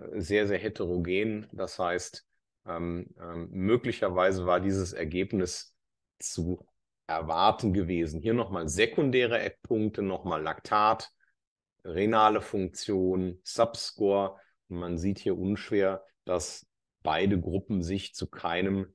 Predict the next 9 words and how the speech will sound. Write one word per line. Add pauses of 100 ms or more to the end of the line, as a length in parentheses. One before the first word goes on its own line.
Timepoint
der
Analyse
hier, (520)
äh, (420)
unterschieden (300)
haben. (1700)
Die
Sicherheit